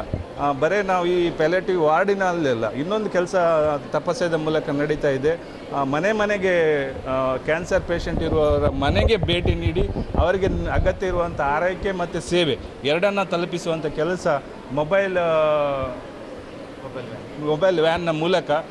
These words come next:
ನಡೀತಾ ಇದೆ. ದಕ್ಷಿಣ ಕನ್ನಡದ ಸುತ್ತದ ಎಲ್ಲ ಅಂಥ ಅಗತ್ಯ ಇರುವ ಪೇಷಂಟ್‌ಗಳಿಗೆ ನಮ್ಮ ತಪಸ್ಯದ ಮೂಲಕ ಈ ಕೆಲಸ ನಡೀತಾ ಇದೆ.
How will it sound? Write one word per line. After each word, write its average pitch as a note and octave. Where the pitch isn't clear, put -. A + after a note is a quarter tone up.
ನಡೀತಾ E3+
ಇದೆ. D3
ದಕ್ಷಿಣ D3
ಕನ್ನಡದ D#3+
ಸುತ್ತದ F#3
ಎಲ್ಲ F#3
ಅಂಥ E3
ಅಗತ್ಯ E3+
ಇರುವ E3+
ಪೇಷಂಟ್‌ಗಳಿಗೆ D#3+
ನಮ್ಮ E3+
ತಪಸ್ಯದ D#3+
ಮೂಲಕ D3+
ಈ D3
ಕೆಲಸ C#3+
ನಡೀತಾ D3
ಇದೆ. D3